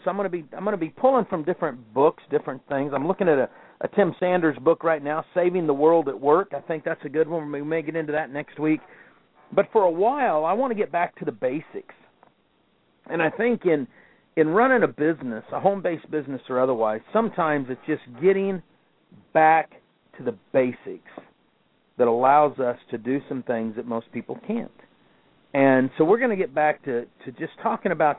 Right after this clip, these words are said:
some individual things. I'm gonna look at, at attitude, at self-improvement. We're gonna look at leadership and relationships.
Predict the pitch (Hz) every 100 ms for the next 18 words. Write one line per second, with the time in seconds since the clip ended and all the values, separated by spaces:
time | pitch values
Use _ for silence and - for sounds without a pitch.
0 | - 131 160 175 139 151 127 123 - 123
1 | 117 110 147 185 160 165 165 131 - -
2 | _ - 123 143 175 175 - 180 180 196
3 | 208 - _ _ _ - - - - 190
4 | 190 175 151 - 175 175 165 190 - 139
5 | 143 165 170 156 135 151 190 175 - 175
6 | 175 147 127 127 139 175 180 175 151 -
7 | 180 190